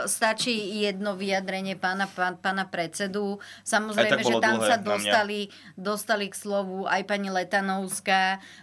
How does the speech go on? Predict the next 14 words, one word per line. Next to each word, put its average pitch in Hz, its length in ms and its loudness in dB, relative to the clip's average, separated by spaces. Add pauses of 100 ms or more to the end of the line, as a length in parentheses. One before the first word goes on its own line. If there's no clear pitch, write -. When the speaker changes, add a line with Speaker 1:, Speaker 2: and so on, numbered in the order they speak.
(560)
Speaker 1:
ktorá 196 320 0
teda 185 480 2
podľa 190 240 -2
mňa 190 160 -2
najzásadnejšie 185 1200 0
pre 175 140 -8
slovenskú 190 560 -4
spoločnosť 180 560 -4
z - 80 -6
toho 190 220 -2
jej 175 180 -2
vyjadrenia 175 640 0
je 170 400 0
to, 170 200 0